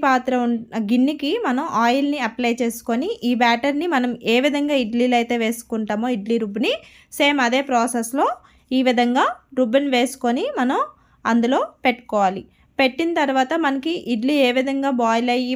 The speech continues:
మనకి కొన్ని, ఆ, కుక్కర్ల విజిల్స్ వస్తే కొన్ని, కొన్ని, కొంతమందికి కొన్ని విధాలుగా మనకి అది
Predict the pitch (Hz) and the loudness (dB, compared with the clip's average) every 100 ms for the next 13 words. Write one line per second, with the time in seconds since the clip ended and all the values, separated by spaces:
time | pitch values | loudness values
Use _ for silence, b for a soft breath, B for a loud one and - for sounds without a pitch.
0 | 254 233 233 262 254 254 277 302 - b | -2 -2 -2 -2 -2 -2 -4 -8 -14 b
1 | b 262 247 247 269 269 269 269 240 240 | b 2 4 4 2 0 0 2 2 2
2 | 269 269 240 - 240 240 254 247 269 277 | 0 0 -4 -4 -4 -2 -2 -2 -4 -4
3 | 269 277 311 330 320 _ - 294 277 269 | -4 -4 -4 -6 -8 _ -8 -2 -2 0
4 | 269 277 311 349 302 262 254 233 269 277 | 0 0 -2 -4 -2 0 0 2 2 2
5 | 311 294 247 247 349 605 b b b 247 | 0 -2 -2 -2 -2 -4 b b b 0